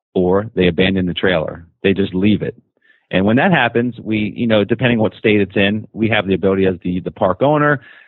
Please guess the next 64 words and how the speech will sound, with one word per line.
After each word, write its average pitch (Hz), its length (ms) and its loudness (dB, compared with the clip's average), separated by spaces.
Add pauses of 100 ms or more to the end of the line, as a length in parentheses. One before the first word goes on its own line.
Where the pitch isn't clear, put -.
(220)
to, 107 280 2
after 107 220 0
a 90 40 0
certain 90 200 -2
period 92 260 0
of - 60 -10
time, 104 480 0 (140)
to 87 100 -4
go 95 220 2
and 90 80 -2
get 90 100 2
an 85 80 -2
abandoned 85 460 -2
trailer, 98 520 0
uh, 82 340 -4
uh, 78 280 -8 (220)
title 101 440 0 (160)
for 104 160 2
that 92 120 -2
home 98 240 0
and, 87 160 -2
and 87 120 -8
to 98 80 0
get 92 120 2
it - 20 -2
retitled 90 380 2
into 87 160 -4
our 82 160 -2
name, 113 240 2
and 98 80 -2
we 98 80 0
take 90 240 -2
ownership 90 360 -4
of 90 160 0
it, 120 40 2
and 113 100 -2
then 196 80 0
we'll 220 60 2
turn 170 180 0
around 131 220 2
and 107 120 0
rehab 110 380 0
it 113 140 2
and 95 120 -8
sell 98 200 0
it 92 60 2
off 90 180 0
to - 100 -20
someone 85 300 -6
else. 80 260 -12
So, 98 160 2 (380)
but 160 80 2
it, 131 100 0 (140)
it 143 80 2
very 202 200 2
rarely 139 300 2
happens. 107 420 -2
When 110 120 -6
they 160 80 -2
actually 156 320 -4
own 110 180 0
the 107 60 2
homes 98 240 0
themselves, 104 560 0